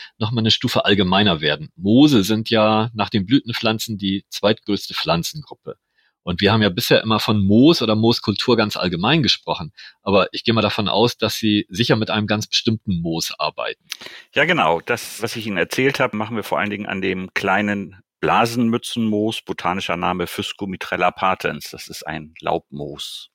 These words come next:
Speaker 1: <laughs> Das ist ja ein witziger Name. Warum gerade dieses Moos? Was ist denn da das Besondere?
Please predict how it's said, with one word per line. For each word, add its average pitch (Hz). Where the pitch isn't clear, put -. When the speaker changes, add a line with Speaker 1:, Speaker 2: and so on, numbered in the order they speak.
Speaker 1:
<laughs> -
Das 82
ist -
ja 82
ein 80
witziger 82
Name. 78
Warum 95
gerade 87
dieses 139
Moos? 87
Was 82
ist 98
denn 95
da 98
das 117
Besondere? 117